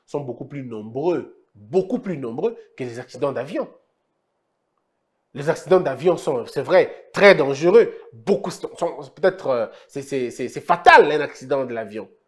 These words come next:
Oui, c'est fatidique, on va dire. Mais, euh, comparé à la-, à l'accident de l'avion, de, d'une voiture. Mais, na, ndenge ya noma-, ndenge ya, ya classification, ma statistique, bateau, ba accident, c'est le mara mingi, na ba accident ya, ya mituka,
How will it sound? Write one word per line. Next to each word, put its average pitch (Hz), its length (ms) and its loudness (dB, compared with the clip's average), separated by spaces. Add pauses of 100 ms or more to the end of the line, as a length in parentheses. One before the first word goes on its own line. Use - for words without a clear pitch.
(100)
Oui, 113 260 -6
c'est 131 100 -14
fatidique, 151 480 -8
on 123 40 -8
va 127 120 -2
dire. 104 180 -14 (300)
Mais, 139 360 -4
euh, 104 440 -8 (800)
comparé 165 340 6
à 160 60 8
la-, 131 80 -2 (140)
à 135 100 -4
l'accident 135 260 -6
de 135 80 -6
l'avion, 101 400 -10
de, 151 140 0
d'une 131 300 -8
voiture. - 340 -8 (400)
Mais, 131 480 -8 (320)
na, 98 340 -16
ndenge 147 300 -8
ya 131 80 -2
noma-, 101 320 -14 (120)
ndenge 147 260 -8
ya, 101 260 -6
ya 98 80 -18
classification, - 680 -12
ma 139 100 -6
statistique, 107 500 -18 (400)
bateau, 131 600 -10
ba 120 120 -8
accident, - 400 -8
c'est 165 80 -6
le 139 60 -8
mara 110 180 -12
mingi, 151 320 -10
na 104 160 -12
ba 101 80 -14
accident 110 300 -14
ya, 104 280 -12
ya 98 120 -20
mituka, 180 500 -8